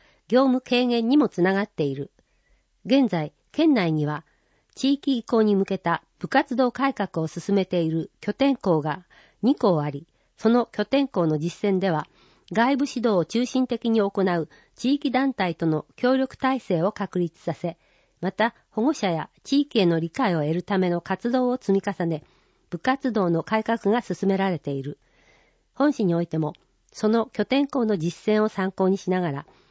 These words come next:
地域団体との協力体制を確立させ、地域移行に向けた部活動改革を段階的に進めたいと考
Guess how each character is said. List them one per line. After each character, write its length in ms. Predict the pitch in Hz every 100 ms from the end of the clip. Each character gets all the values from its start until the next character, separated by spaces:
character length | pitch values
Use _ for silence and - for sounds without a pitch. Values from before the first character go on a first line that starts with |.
| _ _
地 180 | - 269
域 160 | 277
団 200 | 262 262
体 220 | 247 180 165
と 120 | 151
の 200 | 147 - _
協 200 | 269 269
力 180 | 269 -
体 220 | 254 247
制 220 | - 170
を 100 | 180
確 260 | - 190 180
立 160 | 175
さ 140 | - 165
せ、 220 | 170 160 _ _ _ _ -
地 200 | 262 277
域 220 | - 240
移 40 |
行 220 | - 262
に 120 | 185 147
向 100 | 165
け 120 | 185
た 240 | 175 - _ _ -
部 100 | 160
活 260 | 262 -
動 160 | 254 247
改 220 | - 247
革 340 | 208 170 160 151
を 80 | - _ _ _ -
段 180 | 233 262
階 220 | 262 254
的 260 | 220 -
に 160 | 202 202
進 280 | - 196 220
め 100 | 220
た 160 | 214
い 60 | 190
と 140 | 262
考 240 | - 202